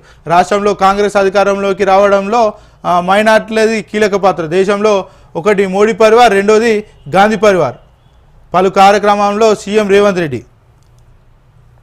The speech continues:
ఇక వాస్తవంగా తెలంగాణకు సంబంధించి ఏదైతే, ఆ, అంశం ఉందో, ఆ, ప్రతి, అంటే వాస్తవంగా కేసీఆర్ అంటే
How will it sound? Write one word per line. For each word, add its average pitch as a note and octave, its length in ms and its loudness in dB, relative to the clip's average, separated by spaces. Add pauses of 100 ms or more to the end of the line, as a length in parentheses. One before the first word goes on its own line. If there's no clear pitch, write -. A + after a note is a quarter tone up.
(760)
ఇక E3 80 -4
వాస్తవంగా G3 720 0
తెలంగాణకు G3+ 600 -6
సంబంధించి G3 560 -4
ఏదైతే, F#3+ 560 -2 (280)
ఆ, E3 500 0
అంశం G#3 240 -2
ఉందో, G3+ 400 -2 (420)
ఆ, D#3 320 0 (280)
ప్రతి, E3+ 240 -2
అంటే G3 260 2
వాస్తవంగా G3+ 440 2
కేసీఆర్ A3+ 500 2
అంటే A3 420 0